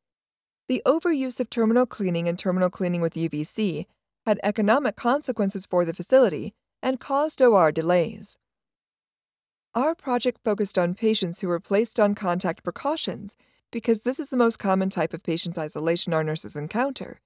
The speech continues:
and it presents the greatest decision-making challenge for all O R personnel. Methods. The O R team decided to use a systematic,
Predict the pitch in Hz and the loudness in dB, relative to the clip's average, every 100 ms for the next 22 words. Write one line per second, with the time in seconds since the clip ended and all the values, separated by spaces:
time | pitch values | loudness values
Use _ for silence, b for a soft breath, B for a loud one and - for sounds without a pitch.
0 | _ _ _ - 262 320 311 240 208 196 | _ _ _ -2 0 0 -2 0 2 0
1 | - 180 185 208 269 - 226 226 220 196 | 0 -2 2 2 0 -6 -4 -2 2 0
2 | 185 180 175 247 277 226 196 - 202 - | 0 -2 -2 0 2 2 0 0 -2 0
3 | 226 269 - 208 202 190 190 - 156 - | 0 0 0 2 6 6 4 0 -8 -4
4 | 156 165 143 - - _ _ _ _ _ | 2 2 2 -6 -20 _ _ _ _ _
5 | _ _ _ _ _ _ _ _ _ _ | _ _ _ _ _ _ _ _ _ _
6 | 226 233 233 165 139 190 - - _ _ | 0 0 0 -4 -6 -10 -12 -14 _ _
7 | _ _ _ _ _ _ _ _ _ _ | _ _ _ _ _ _ _ _ _ _
8 | _ _ _ _ _ _ 247 - 254 302 | _ _ _ _ _ _ -6 -2 0 2
9 | 320 320 - 208 185 190 - 202 233 220 | 0 -2 0 0 0 0 0 2 2 2
10 | 190 165 170 247 - 302 254 170 165 | 0 -2 -8 -10 -6 -2 0 0 -2